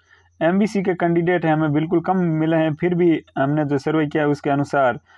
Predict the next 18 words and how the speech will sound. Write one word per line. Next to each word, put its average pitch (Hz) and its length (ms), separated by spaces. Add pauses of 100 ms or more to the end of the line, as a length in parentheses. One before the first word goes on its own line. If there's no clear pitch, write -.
(240)
एक 147 160
सौ 165 140
बयासी 165 380
से 151 160
लेकर 139 320
के 147 160
एक 139 80
सौ 147 120
छियासी 170 380
के 139 120
बीच 131 240
में 135 100
रहने 123 260
की 123 100
संभावना 117 440
है। 95 140 (600)
ये 151 240
थी 190 360